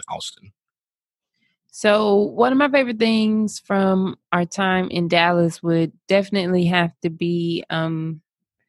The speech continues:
Speaker 2: hooking up with Paul's friend from high school. He has a, um,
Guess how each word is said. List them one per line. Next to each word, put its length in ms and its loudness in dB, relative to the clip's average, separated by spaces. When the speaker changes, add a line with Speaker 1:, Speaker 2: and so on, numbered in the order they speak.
Speaker 2:
hooking 300 -2
up 180 0
with 560 2
Paul's 440 2
friend 520 0
from 800 -2
high 300 -2
school. 480 -2
He 300 -2
has 540 0
a, 440 0
um, 680 -2